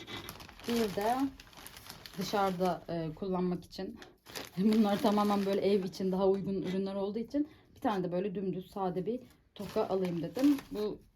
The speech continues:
buradan aldıklarım bu kadardı. E, gratisten de şöyle iki tane oje aldım. E, numaralarını falan. Zaten, e, bir iki gün sonra bir manikür videosu çekeceğim.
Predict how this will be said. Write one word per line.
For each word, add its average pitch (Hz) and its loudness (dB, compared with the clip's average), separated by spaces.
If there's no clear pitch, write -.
buradan 190 -4
aldıklarım 190 -4
bu - -10
kadardı. 190 -4
E, 196 0
gratisten 254 -2
de 269 0
şöyle 190 2
iki - -6
tane 214 2
oje 185 4
aldım. 180 2
E, 165 2
numaralarını 190 2
falan. 214 2
Zaten, 220 6
e, 180 6
bir 214 6
iki 220 6
gün 226 8
sonra 226 6
bir 226 8
manikür 202 4
videosu 196 0
çekeceğim. 247 0